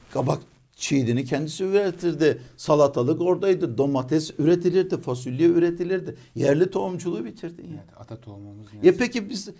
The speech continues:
Speaker 1: şöyle yapalım. Bütün işsiz vatandaşlarımızı Ordu'da tohum yetiştirmek için kullanalım. İş
Speaker 2: Dü-,
Speaker 1: verelim.
Speaker 2: dünyaya biz satalım tohumu.
Speaker 1: Ya dünyaya biz satalım. Yarın başlayalım. Vallahi bak, bizim, benim fındık bahçemi de kestireceğim.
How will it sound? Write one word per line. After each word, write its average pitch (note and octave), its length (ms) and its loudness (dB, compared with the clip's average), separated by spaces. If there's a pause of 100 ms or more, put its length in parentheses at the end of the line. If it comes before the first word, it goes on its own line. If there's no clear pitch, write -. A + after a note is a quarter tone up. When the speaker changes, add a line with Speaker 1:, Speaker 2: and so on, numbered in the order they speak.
(220)
Speaker 1:
şöyle B3 360 4
yapalım. A3+ 380 0
Bütün C#4 260 -4
işsiz A#3+ 300 -6
vatandaşlarımızı G3 920 -4
Ordu'da G3 420 -2
tohum F4 360 -4
yetiştirmek D#4 640 -4
için - 420 -8 (260)
kullanalım. F3 540 -4 (1500)
İş F4 200 6
Speaker 2:
Dü-, D#3 60 -2
Speaker 1:
verelim. E3 260 0
Speaker 2:
dünyaya C#3 260 -4
biz E3+ 100 -6
satalım A2+ 340 -8
tohumu. G#2+ 240 -4
Speaker 1:
Ya F#3 200 6
dünyaya B3+ 460 0
biz - 160 2
satalım. F4+ 400 -4 (140)
Yarın C4+ 400 0
başlayalım. B3+ 580 -6 (280)
Vallahi C4 380 2
bak, A#3 180 -2 (400)
bizim, F3 420 -6
benim C#4+ 220 -4
fındık C#4 320 -6
bahçemi A3+ 400 -2
de A3 120 -4
kestireceğim. - 680 -8